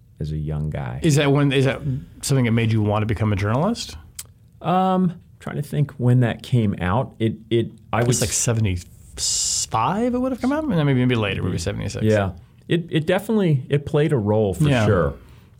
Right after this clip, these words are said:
Speaker 1: Um, it feels a little cheesy s-, uh, <laughs> saying it, but I think there's probably a, a, a big generation
Speaker 2: Oh,
Speaker 1: of,
Speaker 2: absolutely.
Speaker 1: of journalists who, who got into this line of business because of that.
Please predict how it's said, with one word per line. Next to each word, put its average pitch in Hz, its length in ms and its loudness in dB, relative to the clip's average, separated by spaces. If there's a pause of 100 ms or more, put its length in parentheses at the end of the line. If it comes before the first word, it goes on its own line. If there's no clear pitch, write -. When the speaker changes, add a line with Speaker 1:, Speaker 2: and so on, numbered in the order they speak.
Speaker 1:
Um, 90 580 2 (580)
it 107 220 0
feels 120 360 2
a 123 40 4
little 104 160 2
cheesy 101 480 0
s-, - 340 -8
uh, 101 60 -2
<laughs> - 20 -2
saying 107 420 0
it, 175 280 0
but 143 260 2 (500)
I 123 100 2
think 123 440 0
there's 117 260 0
probably 107 680 0
a, 92 140 0 (420)
a, 101 80 -2 (300)
a 98 60 -2
big 107 580 0
generation 98 720 2
Speaker 2:
Oh, 90 160 4
Speaker 1:
of, 87 60 0
Speaker 2:
absolutely. 95 500 2
Speaker 1:
of 82 60 0
journalists 92 540 2
who, 82 440 0 (300)
who 90 440 -4
got 90 300 -2
into 92 220 2
this 82 440 -4 (380)
line 92 240 2
of 80 80 0
business 82 360 -4
because 85 420 -4
of 73 120 -6
that. 64 220 -10